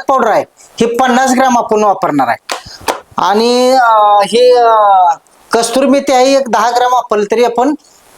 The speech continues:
चालण्यासारखे आहे. त्याचबरोबर हे, अ, वाटाणा, हिरवा वाटाणा जो आहे तो अर्धा किलो आपण, अर्धा किलो वापरत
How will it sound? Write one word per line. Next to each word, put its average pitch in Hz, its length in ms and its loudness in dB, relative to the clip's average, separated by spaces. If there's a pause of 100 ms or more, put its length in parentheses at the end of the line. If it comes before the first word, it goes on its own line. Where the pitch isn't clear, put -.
चालण्यासारखे 202 580 0
आहे. - 340 -10 (120)
त्याचबरोबर 247 520 0
हे, 247 280 2 (480)
अ, 180 60 -2 (580)
वाटाणा, 220 380 0
हिरवा 247 300 0
वाटाणा 262 300 -2
जो 240 120 -2
आहे 170 140 0 (380)
तो 220 60 0
अर्धा 226 320 0
किलो 254 240 -2
आपण, 240 320 -2
अर्धा 233 380 0
किलो 240 220 0
वापरत 202 260 -2